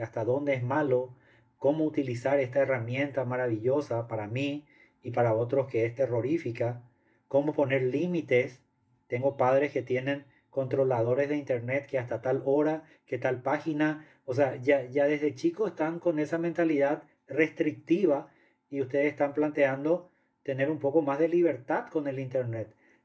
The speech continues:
de, de, que es como un derecho humano, ¿verdad? Y, y en cambio los padres están tan en, a oscuras en esto que cada uno hace su modalidad de, de autocontrol.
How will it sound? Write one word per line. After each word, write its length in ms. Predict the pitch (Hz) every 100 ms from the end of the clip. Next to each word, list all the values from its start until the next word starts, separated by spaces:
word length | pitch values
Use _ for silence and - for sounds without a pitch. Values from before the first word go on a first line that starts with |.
| _
de, 180 | 120 117
de, 240 | 113 107
que 160 | 120 127
es 40 |
como 220 | 160 165
un 80 | 160
derecho 360 | 160 156 156 156
humano, 440 | 143 202 180 117
¿verdad? 300 | 113 131 - - _ _ _ _ _
Y, 840 | - 127 123 117 113 107 98 - - _ _
y 60 |
en 60 | 135
cambio 280 | 135 147 175
los 120 | 170
padres 320 | - 147 175
están 280 | - 151 151
tan 380 | 151 165 220 202 294 _ _ _ _ _
en, 540 | 139 143 127 120 104 95 _
a 120 | - 139
oscuras 680 | 123 - 170 202 135 - -
en 160 | 127
esto 480 | 117 117 - 147 190 _ _ _ _ _ _
que 160 | _ 135
cada 220 | 165 175
uno 400 | 165 180 208 196
hace 280 | 147 196 175
su 120 | 180
modalidad 600 | 175 180 175 160 143 175
de, 240 | 185 175
de 100 | 143
autocontrol. 840 | 151 151 165 160 143 165 220 139